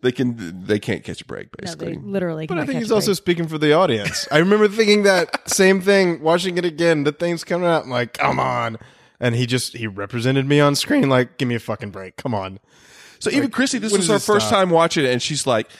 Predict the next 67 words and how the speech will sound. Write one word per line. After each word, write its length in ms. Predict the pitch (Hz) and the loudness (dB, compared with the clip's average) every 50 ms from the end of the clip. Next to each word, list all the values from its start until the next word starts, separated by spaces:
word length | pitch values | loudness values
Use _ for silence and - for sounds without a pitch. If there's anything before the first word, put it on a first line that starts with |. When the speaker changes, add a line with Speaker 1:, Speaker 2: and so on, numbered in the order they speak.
| - _ _ | -20 _ _
Speaker 1:
"These 180 | - 285 277 170 | -4 -4 -2 0
guys 240 | - 120 110 98 113 | 0 0 0 0 -2
are 80 | 120 | -4
doing 320 | 104 87 127 117 107 98 92 | -2 0 0 2 2 0 -2
it 80 | 92 | -4
all 240 | - 98 107 95 87 | 0 2 2 2 2
wrong. 340 | 85 82 85 80 76 76 87 | 0 -2 -2 -2 -2 -4 -2
They're 140 | 92 135 151 | -2 0 0
not 200 | 156 131 120 104 | 0 0 -2 0
doing 220 | 117 113 104 98 | 0 2 2 2
it 40 | 95 | 0
right." 180 | 95 95 95 101 | -2 -2 -2 -2
And 100 | 107 110 | -2 0
what 120 | 123 139 | 0 0
do, 100 | 135 143 | 0 0
what 200 | 139 131 127 135 | -2 0 0 0
do 40 | 139 143 | 0 0
you 60 | 139 | -4
say? 300 | - - 143 120 110 95 98 | -2 0 0 0 0 0 -4
So 320 | 104 - 139 - - - - _ _ - | -4 0 2 2 2 0 -2 _ _ -8
I'm 80 | 104 110 | -4 -4
like, 100 | 110 - | -4 -4
"Chrissy, 200 | - 202 - - | -4 -8 -6 -4
so 140 | - - | -2 -2
what 220 | 101 104 120 139 - | -2 0 0 0 0
would 160 | 117 117 120 | 0 -4 -6
you 140 | - 165 156 | -8 -12 -8
do?" 340 | - 57 55 62 - 113 - | -6 -6 -6 -4 -6 -6 -6
And 120 | - 110 | -6 -4
you're 120 | 98 98 95 | -2 -2 -2
like, 320 | 92 92 90 90 - - _ _ _ _ - _ _ _ _ - | 0 -2 -2 -4 -6 -12 _ _ _ _ -20 _ _ _ _ -6
"I 180 | 85 87 87 | -2 0 0
would 520 | 92 90 95 98 98 98 101 101 104 107 - - | 2 2 4 4 4 4 2 0 -2 -8 -14 -10
lock 220 | 107 92 85 107 107 | -8 -6 -6 -4 0
myself 340 | 117 120 117 165 151 - 190 | 0 0 2 2 0 0 0
in 80 | 175 | 0
a 40 | 185 | 0
room," 560 | 190 214 240 214 151 120 113 113 120 127 98 82 | 2 2 2 2 4 2 2 0 -2 -4 -4 -2
you 160 | 131 123 110 | 0 2 2
know? 120 | 110 139 | 2 2
Speaker 2:
Solitary 400 | - - - - - 320 330 330 | 2 2 2 0 -2 -4 -6 -4
confinement. 540 | - - 294 269 330 339 415 453 381 285 226 | -4 -4 -4 0 0 2 2 2 2 0 2
I'd 140 | 226 226 214 | 2 0 0
be 80 | 208 | 0
Speaker 3:
Nope. 80 | 233 247 | 0 0
Speaker 2:
eating 180 | 294 330 359 359 | 0 2 2 0
at 60 | 349 330 | 0 -2
a 60 | 277 | -2
Cam's, 380 | - 302 330 311 330 349 302 | -2 -2 -2 0 -2 -2 -4
and 120 | 269 247 226 | -4 -4 -2
I, 240 | 220 214 233 247 - - | 0 0 0 0 -2 0
I'd 160 | 233 233 226 | 0 0 0
have 300 | 233 233 247 247 247 - | 0 2 2 2 2 0
something 340 | - 262 240 233 262 254 240 | -2 -4 -2 -2 -4 -6 -4
to, 560 | - 254 254 233 220 220 214 202 196 190 - | -2 0 2 4 4 6 6 6 4 2 0
you 280 | - - - - 220 208 | -4 -14 -14 -10 -8 -6
know, 280 | 196 185 175 175 - - | -4 -4 -4 -6 -6 -8
like 100 | 190 196 | -8 -8
a 60 | 190 - | -8 -6
pot 180 | 214 240 - | -6 -6 -6
to 60 | - | -6
piss 240 | - 233 240 - - | -4 -4 -4 -2 -2
in, 100 | 285 277 | -2 -2
and 100 | 262 233 | 0 0
that'd 140 | 233 240 240 | 0 0 2
be 160 | 226 226 220 | 2 0 0
that. 360 | 190 208 196 165 147 - - | 2 4 4 4 2 0 -4